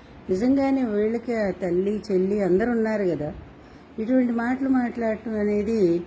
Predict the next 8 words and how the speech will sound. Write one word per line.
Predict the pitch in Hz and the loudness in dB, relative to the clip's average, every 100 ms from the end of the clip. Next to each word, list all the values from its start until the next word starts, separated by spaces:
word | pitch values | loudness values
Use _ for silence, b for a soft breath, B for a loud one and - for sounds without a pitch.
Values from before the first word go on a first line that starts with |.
| B B B 233 | B B B -2
వీళ్ళకి | 240 226 | 0 2
వెన్నతో | 240 254 285 302 | 4 4 4 2
పెట్టిన | 269 262 240 233 | 2 -2 -2 -2
విద్యలాగా | 220 185 247 247 220 | -2 -2 0 0 0
చంద్రబాబు | 175 196 190 226 240 240 233 | 0 0 0 0 0 0 0
నుంచి | 240 233 247 240 | 0 -2 -2 -4
ఇప్పటివరకు | 196 247 240 233 214 | -4 -4 0 2 2
లోకేష్, | 208 220 233 226 214 233 | 0 0 0 -2 -2 -6